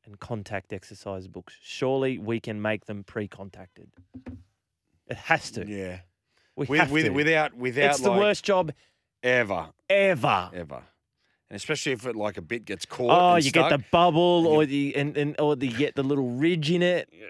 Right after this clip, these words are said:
Speaker 2: and you gotta put a little hole in there just to get the air out.
Speaker 1: Ah, we're talking about
Speaker 2: How about just
Speaker 1: contacting
Speaker 2: not
Speaker 1: books
Speaker 2: do
Speaker 1: here.
Speaker 2: it?
Speaker 1: Not contact them.
Speaker 2: Yeah. Do you have to actually
Speaker 1: I
Speaker 2: have
Speaker 1: don't
Speaker 2: to
Speaker 1: know.
Speaker 2: contact them?
Speaker 1: I don't know.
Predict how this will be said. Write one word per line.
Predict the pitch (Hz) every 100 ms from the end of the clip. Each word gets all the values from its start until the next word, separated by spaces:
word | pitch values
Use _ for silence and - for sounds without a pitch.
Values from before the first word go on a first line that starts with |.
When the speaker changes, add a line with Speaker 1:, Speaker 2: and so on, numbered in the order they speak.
| 71
Speaker 2:
and | 127
you | 123
gotta | 127
put | 123 123
a |
little | 123 113
hole | 110 123 123
in | 120
there | 120
just | 110 -
to |
get | 110
the | 107 117
air | 123 131
out. | 135
Speaker 1:
Ah, | 160 160 156 147 143 123 110 - - _ _ _ _ _
we're | 135
talking | 139 156 139
about | 120 120 -
Speaker 2:
How | 160
about | 247 -
just | 147 127
Speaker 1:
contacting |
Speaker 2:
not | 151
Speaker 1:
books | 117
Speaker 2:
do | 135 175
Speaker 1:
here. | 117
Speaker 2:
it? | - _ _ _ _ _ _ - -
Speaker 1:
Not | 156 151
contact | 151 165 160 117 -
them. | 151
Speaker 2:
Yeah. | 147 95 - _ _ _ _ _ _ _ _ _ _ _ _
Do | 98
you | 95
have | 139 -
to | -
actually | - 117
Speaker 1:
I | 113
Speaker 2:
have | 110
Speaker 1:
don't |
Speaker 2:
to | 131
Speaker 1:
know. | 190
Speaker 2:
contact | 160 175 262
them? | 226 156 _ _ _ _ _
Speaker 1:
I | 151
don't | 165
know. | 190 214